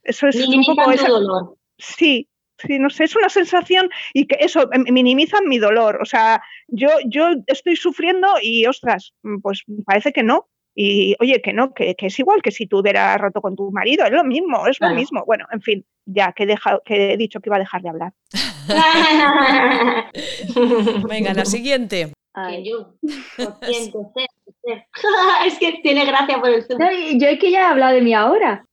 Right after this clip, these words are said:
Speaker 4: Yo
Speaker 2: Ah,
Speaker 4: antes hablé de
Speaker 2: vale.
Speaker 4: mí
Speaker 2: Ah,
Speaker 4: antes y
Speaker 2: ¿me toca
Speaker 4: ahora.
Speaker 2: a mí?
Speaker 3: Claro, Teresa, por
Speaker 2: Ah,
Speaker 3: favor.
Speaker 2: vale, perdón, perdón, perdón.
Speaker 1: Eh,
Speaker 3: Teresa,
Speaker 1: pues no me he enterado.
Speaker 3: pues,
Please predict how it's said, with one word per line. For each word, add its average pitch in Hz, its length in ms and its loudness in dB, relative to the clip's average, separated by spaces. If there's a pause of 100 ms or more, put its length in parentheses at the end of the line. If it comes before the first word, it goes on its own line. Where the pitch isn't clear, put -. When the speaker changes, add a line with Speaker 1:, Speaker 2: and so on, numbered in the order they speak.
(100)
Speaker 4:
Yo 466 80 2
Speaker 2:
Ah, 453 120 2
Speaker 4:
antes 359 160 2
hablé 285 140 2
de 302 60 2
Speaker 2:
vale. 302 60 2
Speaker 4:
mí 269 120 4
Speaker 2:
Ah, 247 60 2
Speaker 4:
antes 294 180 2
y - 20 0
Speaker 2:
¿me 302 60 2
toca 220 180 4
Speaker 4:
ahora. 277 160 4
Speaker 2:
a 453 120 2
mí? - 160 -8 (220)
Speaker 3:
Claro, 214 560 -6 (220)
Teresa, 247 320 -4
por 262 100 -6
Speaker 2:
Ah, 196 40 -8
Speaker 3:
favor. 339 220 0
Speaker 2:
vale, 320 240 2 (560)
perdón, 294 460 -4
perdón, 262 320 -4
perdón. 254 240 -2
Speaker 1:
Eh, 262 160 2 (160)
Speaker 3:
Teresa, 220 220 -4
Speaker 1:
pues 262 160 2
no 320 100 2
me 330 60 2
he 302 40 2
enterado. 240 460 2
Speaker 3:
pues, 208 260 -10